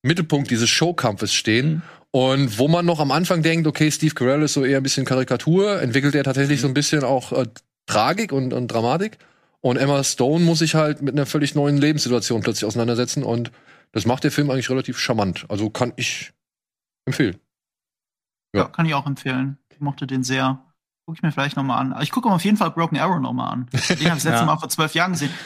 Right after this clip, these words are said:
Speaker 3: Ich, ich hab als Kind, hab ich die alten John Woo-Filme aus Amerika gesehen. Also bevor ich die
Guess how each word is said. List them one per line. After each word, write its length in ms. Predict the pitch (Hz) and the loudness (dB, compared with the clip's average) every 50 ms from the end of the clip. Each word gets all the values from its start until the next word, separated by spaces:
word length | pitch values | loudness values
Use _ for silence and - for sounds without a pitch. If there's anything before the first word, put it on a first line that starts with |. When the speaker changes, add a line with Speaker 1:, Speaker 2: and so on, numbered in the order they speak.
| - - - | -16 -10 -4
Speaker 3:
Ich, 200 | - 160 - 170 | -4 -2 -2 -2
ich 120 | 170 160 220 | -2 -2 -2
hab 160 | 196 - - | -2 -2 -2
als 240 | 170 160 - - - | -4 -4 -4 -6 -4
Kind, 380 | - 226 214 226 226 - - - | 2 4 4 4 4 2 -2 -2
hab 140 | 156 160 147 | -2 -2 -2
ich 120 | 165 165 | -2 -4
die 120 | - 165 - | -4 -4 -2
alten 260 | - 160 170 - 175 | 0 -2 0 0 0
John 200 | 160 156 151 160 | 0 2 4 4
Woo-Filme 420 | 170 196 - - 190 180 262 - - | 2 2 0 0 0 0 0 0 0
aus 160 | 165 165 - | 0 0 0
Amerika 480 | 151 160 202 226 196 165 - 170 143 | 2 2 2 2 2 0 -2 -2 -4
gesehen. 440 | 131 - 143 127 131 139 143 143 139 | -4 -6 -8 -8 -4 -2 -2 -2 -2
Also 200 | - - 135 143 | -4 -6 -6 -6
bevor 320 | 143 143 - - 170 160 165 | -6 -6 -4 0 0 0 0
ich 100 | 165 - | 0 -2
die 380 | - 156 151 151 147 - - | -4 -4 -2 -2 -2 -4 -6